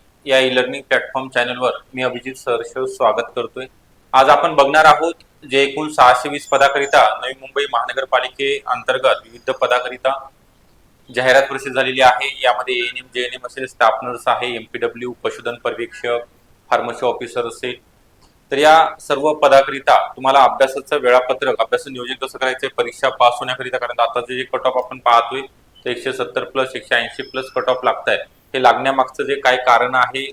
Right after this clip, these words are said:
ते आपण पाहणार आहोत. अ, कसे मार्क मिळतायत विद्यार्थ्यांना, नेमकं अभ्यास कसा करायचा आहे, फक्त एवढंच जर तुम्ही केलं, मी जे नियोजन तुम्हाला देणार आहे, स्ट्रॅटेजी कशी, अ,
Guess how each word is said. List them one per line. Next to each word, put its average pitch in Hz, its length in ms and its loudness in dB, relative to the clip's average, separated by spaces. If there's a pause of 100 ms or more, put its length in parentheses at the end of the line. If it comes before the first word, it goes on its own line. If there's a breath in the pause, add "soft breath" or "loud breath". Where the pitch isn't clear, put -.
(160)
ते 135 60 2
आपण 127 220 2
पाहणार 123 300 2
आहोत. 127 380 -2
अ, 117 220 4 (140)
कसे 143 140 0
मार्क 131 280 4
मिळतायत 127 280 -8
विद्यार्थ्यांना, 123 460 -8
नेमकं 120 320 -4 (440)
अभ्यास 123 420 0
कसा 135 200 -2
करायचा 127 400 0
आहे, 123 300 4
फक्त - 160 -10
एवढंच 123 260 -2
जर 127 120 -10
तुम्ही 127 220 -18
केलं, 123 220 -4
मी 123 160 -14
जे 123 60 -12
नियोजन 120 300 -16
तुम्हाला 123 280 -10
देणार 120 260 -6
आहे, 117 200 -4
स्ट्रॅटेजी 117 440 -6
कशी, 127 360 -12 (180)
अ, 117 60 -8